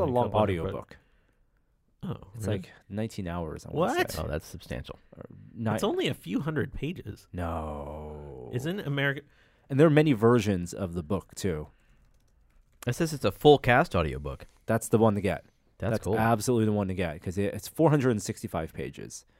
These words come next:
Speaker 1: Yeah,
Speaker 2: Oh,
Speaker 1: that's a
Speaker 2: yeah,
Speaker 1: few
Speaker 2: yeah.
Speaker 1: hundred pages.
Speaker 2: Yeah, you can, you can get through that in a, in a weekend, no problem. Um, and then one last thing, um, I saw the movie Colossal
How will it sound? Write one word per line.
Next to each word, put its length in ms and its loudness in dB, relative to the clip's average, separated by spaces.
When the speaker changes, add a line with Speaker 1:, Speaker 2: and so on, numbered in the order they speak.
Speaker 1:
Yeah, 200 -6
Speaker 2:
Oh, 80 2
Speaker 1:
that's 120 8
a 40 4
Speaker 2:
yeah, 100 6
Speaker 1:
few 100 4
Speaker 2:
yeah. 40 4
Speaker 1:
hundred 260 -2
pages. 300 -10
Speaker 2:
Yeah, 140 -8
you 80 -10
can, 140 -12
you 120 -12
can 60 -8
get 120 -4
through 120 -6
that 200 -6
in 60 -8
a, 120 -10
in 80 -8
a 60 -6
weekend, 440 -10
no 100 -4
problem. 420 -8
Um, 300 4
and 120 4
then 200 6
one 140 6
last 200 4
thing, 220 2
um, 400 4
I 120 2
saw 380 4
the 80 0
movie 260 2
Colossal 720 -4